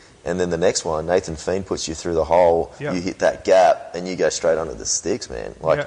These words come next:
Speaker 1: your debut was impressive.
Speaker 2: Yeah.
Speaker 1: Two, two meat pies.
Speaker 2: Yeah, two tries on debut. Um, it's pretty cool. Well, I loved it. It was, I had all my mates there,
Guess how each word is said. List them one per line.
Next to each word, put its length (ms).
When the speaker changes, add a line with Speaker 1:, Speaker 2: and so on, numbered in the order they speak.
Speaker 1:
your 120
debut 340
was 140
impressive. 640
Speaker 2:
Yeah. 100
Speaker 1:
Two, 200
two 160
meat 200
pies. 420
Speaker 2:
Yeah, 200
two 260
tries 320
on 120
debut. 540
Um, 580
it's 120
pretty 160
cool. 400
Well, 160
I 40
loved 280
it. 80
It 80
was, 320
I 60
had 100
all 100
my 120
mates 340
there, 360